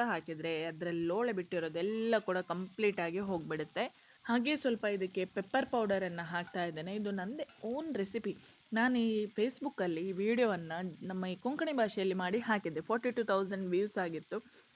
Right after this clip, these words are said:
ಹಾಗೆ ಇವಾಗ ಈ ರೆಸಿಪಿಯನ್ನ ತುಂಬ ಮಂದಿ ಅದ್ರಲ್ಲಿ ಹೇಳಿದ್ರು, "ಕನ್ನಡದಲ್ಲಿ ಹೇಳಿ ಮೇಡಮ್" ಅಂತ ಕಾಮೆಂಟ್ಸ್ ಬರ್ತಾ ಇತ್ತು Facebook-ಅಲ್ಲಿ. ಅದಕ್ಕೋಸ್ಕರ ಈ ರೆಸಿಪಿಯನ್ನ ನಿಮ್ಮ ಜೊತೆ ಶೇರ್ ಮಾಡ್ತಾ ಇದ್ದೇನೆ. ಹಾಗೆ ಅದ್ರಲ್ಲೂ ನಾನು ಮೆನ್ಷನ್ ಮಾಡಿದ್ದೇನೆ, ಕಿಣಿಸ್ ಬಸ್ರಿ YouTube ಚಾನೆಲ್ ಕನ್ನಡದಲ್ಲಿದೆ,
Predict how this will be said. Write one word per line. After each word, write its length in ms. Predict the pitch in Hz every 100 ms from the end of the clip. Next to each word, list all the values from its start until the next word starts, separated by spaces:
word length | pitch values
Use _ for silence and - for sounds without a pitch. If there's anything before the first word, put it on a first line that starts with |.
| -
ಹಾಗೆ 560 | 208 190 202 196 196 214
ಇವಾಗ 280 | 240 285 190 220
ಈ 220 | 208 233
ರೆಸಿಪಿಯನ್ನ 460 | 233 226 - 220 202 220
ತುಂಬ 220 | 220 240
ಮಂದಿ 220 | 254 202 196
ಅದ್ರಲ್ಲಿ 320 | 185 202 196
ಹೇಳಿದ್ರು, 380 | 196 185 165 208 - - -
"ಕನ್ನಡದಲ್ಲಿ 540 | - 226 247 233 214 190
ಹೇಳಿ 200 | 190 190
ಮೇಡಮ್" 220 | 185 180
ಅಂತ 140 | 170
ಕಾಮೆಂಟ್ಸ್ 420 | 170 180 208 233
ಬರ್ತಾ 280 | 190 180 170
ಇತ್ತು 200 | 160 151
Facebook-ಅಲ್ಲಿ. 560 | 180 175 - 156 160 175
ಅದಕ್ಕೋಸ್ಕರ 440 | 254 269 254 226
ಈ 100 | 214
ರೆಸಿಪಿಯನ್ನ 360 | 202 196 220 214
ನಿಮ್ಮ 240 | 175 190
ಜೊತೆ 240 | 180 165 170
ಶೇರ್ 220 | 180 170
ಮಾಡ್ತಾ 340 | 165 156 156
ಇದ್ದೇನೆ. 280 | 156 156 185
ಹಾಗೆ 420 | 202 190 185 185
ಅದ್ರಲ್ಲೂ 420 | 175 170 196 220
ನಾನು 200 | 208 180
ಮೆನ್ಷನ್ 340 | 170 175 214 196
ಮಾಡಿದ್ದೇನೆ, 360 | 185 180 170
ಕಿಣಿಸ್ 320 | 175 226 240 208
ಬಸ್ರಿ 280 | 185 185
YouTube 320 | 180 180 180 -
ಚಾನೆಲ್ 260 | 180 170
ಕನ್ನಡದಲ್ಲಿದೆ, 720 | 165 170 190 190 175 156 165